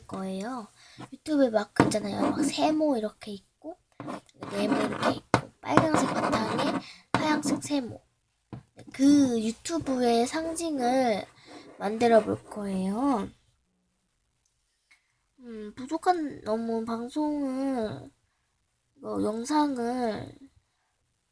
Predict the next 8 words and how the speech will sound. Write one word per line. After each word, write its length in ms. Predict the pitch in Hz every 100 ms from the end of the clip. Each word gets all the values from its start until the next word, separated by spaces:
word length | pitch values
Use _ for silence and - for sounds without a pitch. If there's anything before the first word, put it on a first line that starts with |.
| _ _ _ _ _ _
뭐 120 | 269
처음 420 | - - 359 330
찍어서 680 | - 285 262 233 226 214 226 220
말실수와 840 | 202 208 233 220 220 - 101 214
뭐 160 | 113 110
부족한 460 | _ - 269 302 302
점이 280 | 302 285 240
있을 400 | - - 214